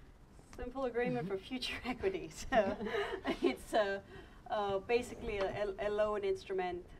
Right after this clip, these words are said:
uh, without a, a repayment period that converts to equity as soon as you raise your Series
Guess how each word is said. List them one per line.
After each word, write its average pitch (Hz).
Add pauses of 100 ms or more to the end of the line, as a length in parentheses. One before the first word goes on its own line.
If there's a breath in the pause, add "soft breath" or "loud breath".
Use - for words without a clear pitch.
uh, 180
without 190
a, 180
a 180
repayment 175 (160)
period 165 (220)
that 170 (140)
converts 180
to 180
equity -
as -
soon 165
as -
you 73
raise -
your -
Series -